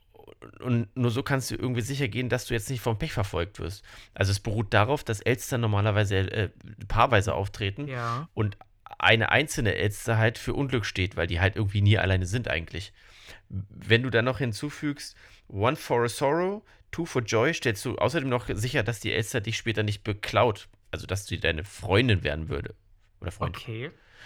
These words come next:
Speaker 1: Also, du musst dich dann halt wirklich mit der unterhalten, ja.
Speaker 2: Ha.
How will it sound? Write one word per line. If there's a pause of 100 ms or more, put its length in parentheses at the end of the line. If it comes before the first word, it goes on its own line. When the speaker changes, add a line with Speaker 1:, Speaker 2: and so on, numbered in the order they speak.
(140)
Speaker 1:
Also,
du
musst
dich
dann
halt
wirklich
mit
der
unterhalten,
ja. (100)
Speaker 2:
Ha.